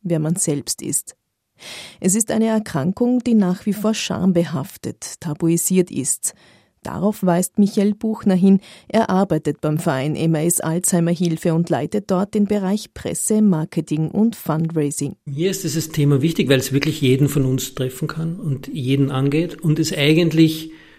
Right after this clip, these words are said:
Speaker 2: viel zu wenig Unterstützung gibt. Das ist eines der großen Tabuthemen. Das war auch ein,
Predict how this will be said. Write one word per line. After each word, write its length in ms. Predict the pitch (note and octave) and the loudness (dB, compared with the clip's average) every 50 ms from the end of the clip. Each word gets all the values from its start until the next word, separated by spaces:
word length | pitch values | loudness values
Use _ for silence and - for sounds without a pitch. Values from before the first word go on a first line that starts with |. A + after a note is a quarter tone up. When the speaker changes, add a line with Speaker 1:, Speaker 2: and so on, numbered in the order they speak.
| _ _ _ | _ _ _
Speaker 2:
viel 460 | - - - - D3 D#3+ F#3 F#3+ E3 | -20 -16 -2 0 2 4 4 2 2
zu 240 | - - D3+ B2+ A#2 | 0 -2 -2 0 0
wenig 480 | A#2 A2+ A#2+ C#3 D3+ D#3 C#3+ C3+ C3+ C#3+ | 2 2 4 4 6 8 8 8 6 4
Unterstützung 680 | C3+ B2+ - C3+ - - - C#3 C#3 - - C#3+ A#2+ | 0 0 0 -2 -4 0 -2 -2 -2 0 -2 -2 -2
gibt. 200 | A#2 A2+ - - | -2 -4 -4 -4
Das 100 | B2 B2 | -2 -2
ist 100 | C#3 C3+ | 0 0
eines 360 | D3 C#3 C#3+ D#3+ D#3 D#3+ - | 0 2 2 2 2 2 2
der 100 | E3+ C#3+ | 0 0
großen 560 | - - - C#3 C3+ C#3+ F3 - - D#3 C#3 | 0 -2 0 4 4 4 4 2 0 0 0
Tabuthemen. 640 | - C3 - - C#3+ D3 C#3+ C3+ A#2 A2+ A2 A2 A2 | 0 -2 -2 -2 -2 0 0 0 -2 -2 -4 -4 -6
Das 180 | A2+ A2+ - C3+ | -6 -6 -4 -4
war 140 | B2 A#2+ | -4 -4
auch 180 | A#2+ B2 - - | -4 -6 -8 -8
ein, 280 | F#3 D#3 C3 B2+ C3 | -6 -4 -2 -4 -4